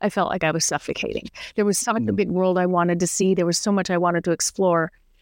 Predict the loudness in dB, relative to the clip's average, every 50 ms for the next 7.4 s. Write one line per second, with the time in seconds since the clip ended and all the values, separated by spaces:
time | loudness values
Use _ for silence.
0 | -20 -14 -6 -4 0 2 2 2 2 2 2 2 2 2 2 2 0 0 -2 _
1 | _ _ _ _ 0 2 2 4 2 2 2 2 2 2 2 2 2 2 2 0
2 | 0 0 2 2 0 0 0 0 0 0 2 2 2 2 2 2 2 0 0 0
3 | 2 2 2 2 2 0 0 -2 -2 -2 0 0 0 2 2 0 0 0 0 0
4 | 0 0 -2 -4 -2 0 2 2 4 2 2 2 2 0 0 0 0 2 4 4
5 | 4 4 4 2 0 _ -4 -2 0 0 2 2 2 2 2 2 2 2 2 2
6 | 2 2 0 -2 -2 -2 -2 0 0 0 0 0 0 0 0 0 0 0 0 0
7 | 0 0 -2 -2 -6 -12 -14